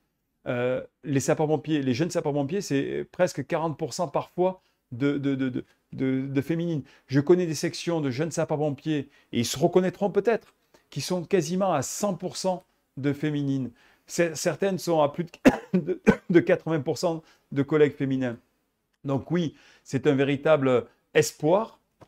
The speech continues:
pour nos corps départementaux, mais <clears throat> c'est aussi un véritable espoir sur notre jeunesse. Je suis désolé, lorsque vous allumez la télé, on nous dit que la jeunesse n'est pas capable de relever les défis de demain.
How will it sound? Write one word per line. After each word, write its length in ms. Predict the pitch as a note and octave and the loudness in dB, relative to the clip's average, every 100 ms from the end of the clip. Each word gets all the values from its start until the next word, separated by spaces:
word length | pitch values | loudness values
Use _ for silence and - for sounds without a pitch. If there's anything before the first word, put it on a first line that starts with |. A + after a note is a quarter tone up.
| _ | _
pour 140 | - C3+ | 2 4
nos 120 | B2+ | 4
corps 200 | B2+ E3 | 4 2
départementaux, 720 | D3+ D3 A#2+ C#3 C3 F3+ A#3 - - - - _ - | 2 0 0 0 2 0 0 -6 -20 -20 -20 _ 2
mais 280 | F3 E3+ _ | 4 4 _
<clears throat> 380 | A#3 D4+ G#3 D#3 | 4 6 4 2
c'est 240 | B2+ D#3+ E3+ | 0 2 2
aussi 260 | D#3 - | 2 2
un 80 | F#3 | 2
véritable 400 | D#3 D3+ E3 D#3 | 2 2 2 0
espoir 280 | C#3+ G#3 G3+ | 0 -2 -2
sur 120 | D3 | 0
notre 180 | C3+ A#2 | 0 0
jeunesse. 520 | D#3 A3 G3+ - - _ _ _ _ _ _ _ _ - | -2 -2 -6 -10 -16 _ _ _ _ _ _ _ _ -20
Je 60 | - | -6
suis 80 | C3+ | 0
désolé, 360 | C#3+ F#3 G3+ | 2 6 6
lorsque 240 | D#3 B2+ D3 | 4 -2 -4
vous 160 | C#3 | 0
allumez 240 | C#3 C#3+ C#3 | 0 0 -2
la 100 | C3 | -2
télé, 240 | C#3 E3 | -4 -4
on 100 | F3 | -4
nous 100 | C3 | -4
dit 140 | C3 | -6
que 80 | C3 | -4
la 80 | A#2 | -2
jeunesse 280 | G#2+ D3 B2+ | -2 -6 -6
n'est 80 | A2+ | -4
pas 120 | C3+ | -4
capable 340 | C#3 C3+ C3+ | -2 -2 -2
de 60 | A#2+ | 0
relever 340 | A#2 A#2+ A#2 | -2 -2 -2
les 100 | A#2 | -4
défis 260 | A2 A2 A2+ | -6 -8 -6
de 40 | |
demain. 320 | A2+ A2+ F3+ | -4 -4 -6